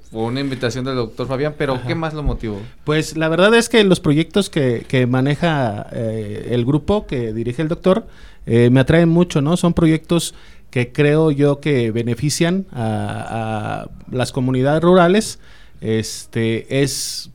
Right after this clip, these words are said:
Speaker 2: digamos, el futuro, el, el uso de las energías limpias,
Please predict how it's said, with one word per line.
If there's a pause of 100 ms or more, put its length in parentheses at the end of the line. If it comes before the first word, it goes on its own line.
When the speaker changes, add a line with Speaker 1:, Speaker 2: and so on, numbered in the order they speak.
Speaker 2:
digamos,
el
futuro,
el,
el
uso
de
las
energías
limpias,